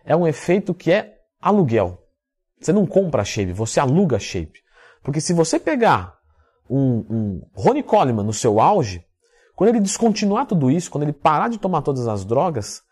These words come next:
ele volta muito, ele regride muito pro seu limite natural. Porque o limite natural dele já é uma coisa absurda, mas ele regride muito.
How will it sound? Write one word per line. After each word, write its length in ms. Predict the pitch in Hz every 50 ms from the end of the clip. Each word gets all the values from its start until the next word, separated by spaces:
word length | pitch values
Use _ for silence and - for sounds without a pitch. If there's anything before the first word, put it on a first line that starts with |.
| _ _ _ _ _
ele 180 | - 139 175 185
volta 460 | 147 117 123 160 180 196 196 196 196
muito, 680 | 180 170 160 156 160 180 190 185 156 127 - - - - _
ele 120 | - 98 104
regride 340 | 110 117 117 131 143 143 151
muito 340 | 135 131 135 143 147 -
pro 120 | - - 143
seu 180 | - - 147
limite 360 | 151 143 123 113 117 117 - 127
natural. 320 | 135 135 131 147 123 107
Porque 80 | - 196
o 40 |
limite 160 | 240 285 285 269
natural 260 | 269 - 247 233 214
dele 160 | 196 202 233
já 80 | 226 254
é 40 |
uma 80 | 247 240
coisa 160 | 247 240 233
absurda, 540 | 226 247 262 - - 196 165 120 98 90 85 - _ _ _ _ _ _ _ _
mas 80 | 135
ele 100 | 113 117
regride 380 | 123 135 135 127 123 123 127 156
muito. 380 | 170 147 127 117 101 - -